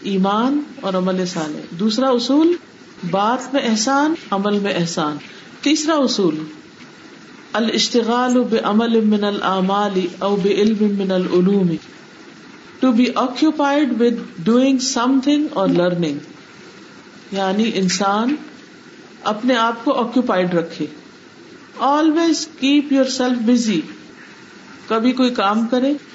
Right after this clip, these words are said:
کبھی کچھ سیکھے، یعنی کچھ نہ کچھ ضرور کرے۔ جب آپ کچھ کریں گے تو انشاءاللہ آپ مصروف رہیں گے، آپ خوش رہیں گے۔ سب سے زیادہ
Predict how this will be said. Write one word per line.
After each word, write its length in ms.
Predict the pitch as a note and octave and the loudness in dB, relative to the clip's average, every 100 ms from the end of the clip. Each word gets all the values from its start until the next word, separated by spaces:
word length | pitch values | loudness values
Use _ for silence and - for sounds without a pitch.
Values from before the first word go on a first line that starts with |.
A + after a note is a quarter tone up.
| - | -10
کبھی 220 | - G3+ A3 | -6 -2 -2
کچھ 180 | G#3+ G#3+ | -2 -4
سیکھے، 380 | - A3 A3+ B3 B3+ - - - - - - - | -4 -4 -2 -2 -4 -12 -20 -20 -20 -20 -20 -10
یعنی 180 | A3 A3 | 0 0
کچھ 240 | A#3+ D4+ D4 | 2 0 2
نہ 80 | F4 | 2
کچھ 140 | F4 B3+ | 2 2
ضرور 280 | B3 C#4 | 4 4
کرے۔ 280 | C4 G#3+ E3 - - - - - - - - - - - - - - - - - | 2 0 -2 -6 -14 -20 -20 -20 -20 -20 -20 -20 -20 -20 -20 -20 -20 -20 -20 -6
جب 220 | G#3 A3+ | -2 2
آپ 220 | A#3 A#3+ | 0 0
کچھ 200 | C#4 - | -2 -2
کریں 320 | - B3 C#4+ D4+ | 0 2 2 2
گے 140 | D#4+ | 2
تو 140 | D#4 - | 2 0
انشاءاللہ 680 | A#3+ A#3 C4 A3+ A3 C4+ C#4 | 0 0 0 0 0 0 0
آپ 300 | G#3 A3+ A3+ | 0 -2 -2
مصروف 380 | G#3 - C4 C4+ | -4 0 0 2
رہیں 220 | C4+ C4+ | 0 2
گے، 60 | C#4 | 0
آپ 180 | C4 | 0
خوش 200 | C#4+ C#4+ | 0 0
رہیں 200 | C4 G3 D#3 | 0 0 -2
گے۔ 60 | D#3+ - - - - - - - - - - - - - | -6 -12 -20 -20 -20 -20 -20 -20 -20 -20 -20 -20 -20 -16
سب 280 | - C#4 C4+ | -2 -2 0
سے 180 | D#4 C#4 | 0 2
زیادہ 540 | A#3 A3+ A#3 C4 C4+ | 2 0 0 0 0